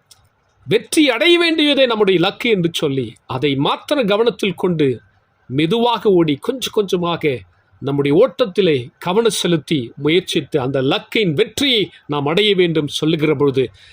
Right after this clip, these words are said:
அந்த பயிற்சியில் கவனத்தோடு கூட ஈடுபடுகிற பொழுது அந்த ஓட்டப்பந்தயத்தில் வெற்றி பெற்றேன். என் அன்புக்குரியவர்களே, அதே போலத்தான் நம்முடைய தனிப்பட்ட வாழ்க்கையிலும், குடும்ப வாழ்க்கையிலும், வேலை ஸ்தலத்திலும்,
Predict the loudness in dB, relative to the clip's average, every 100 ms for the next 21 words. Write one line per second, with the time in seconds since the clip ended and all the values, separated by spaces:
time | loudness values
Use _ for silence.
0 | -20 -6 -4 -2 0 0 0 -2 0 0
1 | 0 -2 0 0 0 0 2 0 0 0
2 | 2 0 2 2 0 -2 -10 _ _ _
3 | -14 -4 -2 -2 -4 -4 -4 -2 -2 -2
4 | -8 -8 -14 _ _ -12 -10 -12 -12 -16
5 | -14 -16 -16 -18 _ _ -8 -6 -6 -8
6 | -8 -8 -6 -6 -8 -12 -16 -20 _ -16
7 | -6 0 0 -2 -6 -10 -12 -16 -20 -20
8 | _ _ _ _ _ _ _ -6 0 0
9 | 0 0 0 -2 0 0 0 0 0 0
10 | 0 -2 -2 0 2 2 0 0 0 2
11 | 2 2 -2 -2 -2 -2 0 0